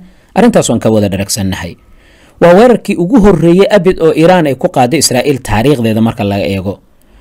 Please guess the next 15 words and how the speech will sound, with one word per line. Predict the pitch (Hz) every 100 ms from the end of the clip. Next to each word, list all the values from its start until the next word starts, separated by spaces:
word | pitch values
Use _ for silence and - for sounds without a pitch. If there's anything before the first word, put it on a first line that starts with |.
| _ -
Weerarkan | 135 143 131 123
Iiraan | 131 151 135
waxa | 131 131
uu | 113
socday | - 127
shan | 120 160
saacadood | - 113 113 127 107
oo | 104
xiriir | - 101 98
ah. | 95 - _ _ _ - - - -
Ka | 196
hor | 277
intaysan | 285 214 - 220
bilaaban | 175 147 160 170
weeraradu, | 147 139 131 160 101